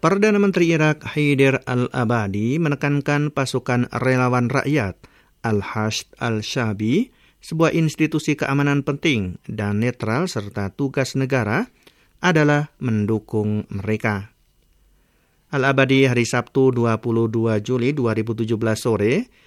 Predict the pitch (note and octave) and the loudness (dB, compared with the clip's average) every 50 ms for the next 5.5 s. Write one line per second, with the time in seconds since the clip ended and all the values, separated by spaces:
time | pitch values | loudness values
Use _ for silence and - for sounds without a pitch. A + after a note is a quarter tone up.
0 | _ _ _ _ _ - - E3+ F3 F3 F3+ D#3+ D#3+ D3+ D3 D#3+ D3 D3+ D3 C#3+ | _ _ _ _ _ -10 -4 0 0 0 2 0 0 0 0 0 0 2 2 2
1 | C3+ C#3+ C#3 C3+ B2 A#2+ A#2+ A2+ C3+ B2+ B2+ B2 - C3 B2+ B2 - - B2+ B2 | 2 2 2 2 2 0 0 2 0 0 0 0 -2 -2 -4 -4 -2 -2 -2 0
2 | B2+ B2+ B2 B2 C3 B2+ B2+ B2+ B2 A#2 G#2+ G#2 G2 - B2 A2 - B2 A2+ - | 0 0 0 0 0 0 0 0 0 0 0 -2 -2 -2 -4 -6 -6 -6 -6 -4
3 | A#2+ A2 A2 A2 - A#2 A2 G#2 - - A2+ A2 A2 - - _ - - A2+ G#2+ | -2 -2 -2 -2 -2 -2 -2 -2 -2 -4 -4 -4 -4 -4 -6 _ -8 -4 -4 -2
4 | G2+ G2+ - - B2+ A2 G#2+ G#2 A2+ D3 C3 G#2+ G#2+ G#2+ G#2+ G#2+ G#2 - A#2+ G#2+ | -2 -4 -4 -4 -4 -4 -4 -2 -2 -2 -2 -2 -2 -2 -4 -4 -4 -4 -4 -4
5 | G#2 - - G#2 G#2+ A#2+ D#3+ G#3 B3 B3+ | -4 -4 -4 -4 -2 0 0 -2 -2 -4